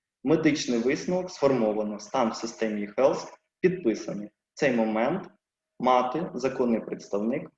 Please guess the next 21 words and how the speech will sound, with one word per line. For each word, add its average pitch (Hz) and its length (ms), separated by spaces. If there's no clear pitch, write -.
отримав 147 680
S 165 140
M 117 320
S 113 100
з 117 140
номером 135 600
медичного 120 600
висновка 170 560
в 175 140
системі 147 640
eHealth. 101 540
Якщо, 151 720
наприклад, 135 760
була 139 320
реєстрація 120 880
не 139 200
за 117 140
допомогою 110 680
S 135 340
M 101 220
S, - 140